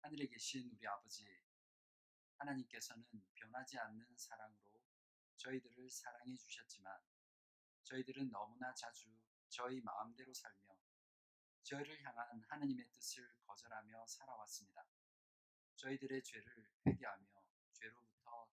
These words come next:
돌이킵니다. 저희들을 위해 죽으신 하나님의 아들을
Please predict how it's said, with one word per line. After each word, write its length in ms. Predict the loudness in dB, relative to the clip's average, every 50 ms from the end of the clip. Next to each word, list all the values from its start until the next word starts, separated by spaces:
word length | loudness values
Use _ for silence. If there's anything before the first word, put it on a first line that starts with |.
| _ _
돌이킵니다. 580 | _ -16 -16 -16 -16 -16 -18 -18 -18 -20 -20 -20 _ _ _ _ _ _ _ _ _ _ _ _ _ _ _ _ _ _ _ _ _
저희들을 420 | -2 0 0 0 0 -4 -10 -10
위해 380 | -8 -4 -2 0 0 -2 -4 -6
죽으신 680 | -6 -8 -4 -2 0 2 2 4 4 2 2 0 -4 -8 -6
하나님의 440 | -4 0 2 2 2 2 0 0 0
아들을 440 | 0 0 0 -2 -6 -16 -14 -16